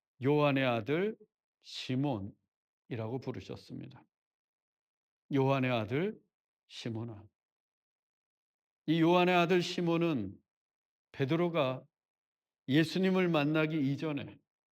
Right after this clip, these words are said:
즉 예수님의 제자가 되기 전에 불렸던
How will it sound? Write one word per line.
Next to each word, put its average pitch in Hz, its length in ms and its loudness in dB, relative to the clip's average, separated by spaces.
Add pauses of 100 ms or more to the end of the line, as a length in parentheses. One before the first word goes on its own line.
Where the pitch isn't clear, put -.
(480)
즉 - 440 2 (1000)
예수님의 170 720 2
제자가 160 500 0
되기 131 300 0
전에 123 500 0
불렸던 131 720 -6